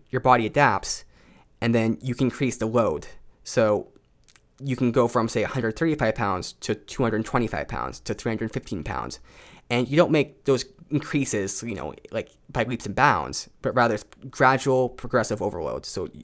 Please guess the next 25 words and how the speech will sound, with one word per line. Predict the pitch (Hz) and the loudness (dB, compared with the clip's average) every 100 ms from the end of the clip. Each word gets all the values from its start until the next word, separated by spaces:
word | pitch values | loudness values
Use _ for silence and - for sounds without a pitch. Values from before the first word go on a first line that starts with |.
| - | -2
over | 127 123 | 0 0
time, | - 120 107 - | 0 0 0 -4
you | 113 | -6
increase | 110 117 110 | -2 -4 -4
the | |
load | 113 117 117 - | 0 2 2 -2
and | 113 110 | -4 -2
you | 104 | -4
adapt | 87 90 - | -4 -4 -4
to | - 65 | -6 -10
it. | - - - - - - - _ - | -10 -20 -20 -20 -20 -20 -20 _ -6
In | 120 117 | 0 0
the | |
same | - 156 127 | 4 2 4
way, | 160 120 104 104 - | 4 4 4 0 -4
you | 110 139 | -6 -2
could | 139 | 0
think | 135 | 0
about | 127 117 | 2 2
this | 113 - | 0 -4
with | 104 | -6
sprinting | - 143 123 65 69 - | 0 0 0 -4 -8 -6
and, | 104 95 90 90 | -6 -4 -4 -2
uh, | 78 | -2
walking. | 117 101 - 131 | 0 0 0 -6